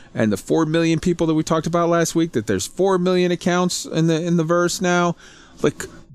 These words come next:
the, the number is ramping up exponentially of accounts that are being created in this game, paid accounts, people that are giving you money. And you need to have a very, very no-brainer first hour, hold your hand,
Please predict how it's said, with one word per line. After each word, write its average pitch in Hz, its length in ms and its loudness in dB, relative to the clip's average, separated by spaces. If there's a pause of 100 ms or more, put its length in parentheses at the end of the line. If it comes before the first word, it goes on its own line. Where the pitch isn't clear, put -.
(140)
the, 135 340 2
the 170 420 -2
number 165 540 0
is 120 200 -2
ramping 147 480 0
up 147 240 -2
exponentially 127 880 0
of 113 200 0
accounts 127 500 -2
that 131 100 2
are 127 80 2
being 113 240 0
created 110 500 0
in 104 140 0
this 101 120 -2
game, 101 340 0
paid 151 400 0
accounts, 123 600 -4
people 143 320 0
that 135 100 2
are 127 60 2
giving 117 340 0
you 110 140 0
money. 104 400 -2 (500)
And 135 220 0
you 160 140 2
need 185 300 0
to 202 120 0
have 160 420 0
a 131 180 2
very, 135 440 0
very 143 460 0
no-brainer 127 840 0
first 123 400 -2
hour, 113 360 0
hold 117 360 -2
your 120 200 2
hand, 110 480 0